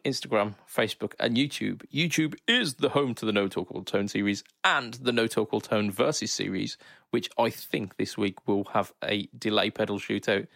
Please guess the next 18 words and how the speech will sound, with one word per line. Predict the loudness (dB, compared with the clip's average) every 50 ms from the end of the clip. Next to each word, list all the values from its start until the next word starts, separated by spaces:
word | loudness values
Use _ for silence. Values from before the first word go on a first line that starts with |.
| -20 -20 -20 -10 _ -2
It | -2 0
might | 0 0 0 0
not. | 0 -2 -2 -4 -4 -4
It | -4 -4 -4 -2
might, | 0 0 0 0 -2 _ _
it | -6 -2 0
might | 0 0 0 0
be | -4
something. | -6 -6 -8 -8 -6 -8 -6
Just, | -6 -8 -10 -8 -8
it | -4 0
might | 0 0 2
be | 2 2
another | 2 2 2 0 0 -2 -2 -4
set | -8 -4 -4 -4
of | -4 -4 -4
blues | -2 -2 -2 -2 -2
drivers, | 0 0 0 0 2 0 -4 -4 -6 -16